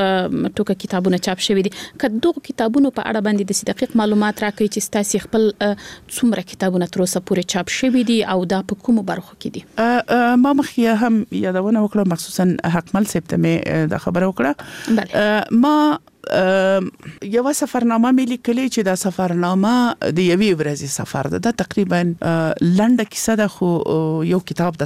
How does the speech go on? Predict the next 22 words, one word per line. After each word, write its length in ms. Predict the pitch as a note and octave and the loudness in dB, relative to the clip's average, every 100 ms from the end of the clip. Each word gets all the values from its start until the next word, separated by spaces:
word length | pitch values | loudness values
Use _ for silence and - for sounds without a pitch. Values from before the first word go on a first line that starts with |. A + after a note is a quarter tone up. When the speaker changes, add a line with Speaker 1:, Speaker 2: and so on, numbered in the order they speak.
| E3+ | -2
Speaker 2:
تاسو 200 | E3+ - | -2 -2
یې 60 | C#3 | 0
ګورئ 220 | E3+ D3 C#3 | 0 0 -2
که 60 | C#3+ | -4
دوستان 280 | C3+ - D3 | -2 0 0
یې 120 | G#3 - | 2 0
Speaker 1:
بله. 60 | |
Speaker 2:
نه 80 | C4+ | 0
ګوري. 200 | C#3+ C3+ - - | 0 -4 -4 -2
Speaker 1:
مهم. 760 | A3+ A#3 B3+ F4 - F3 F3 E3+ | 2 4 2 0 0 2 0 0
Speaker 2:
دا 80 | A3+ A3+ | -2 -2
کتاب، 420 | G#3 G#3 G3+ G3 _ - D#3+ E3 E3 | 0 0 0 -2 _ -2 0 0 0
یوه 200 | F3+ G3+ F#3+ | 2 2 2
ورځ، 220 | F#3+ - - E3+ E3 D#3 D#3 E3 | 0 -2 -2 0 0 0 -2 -2
پیل 180 | D#3 - | -2 -2
شوې 260 | A3 A3 G#3+ | 0 2 2
ده 80 | G#3+ - - | 2 0 -2
او 80 | E3 | 0
یوه 180 | D#3+ F#3 G3 | 2 0 0
ورځ 180 | F3 - | -4 -4
کې 80 | D3+ - | -6 -2
پای 120 | E3 | -4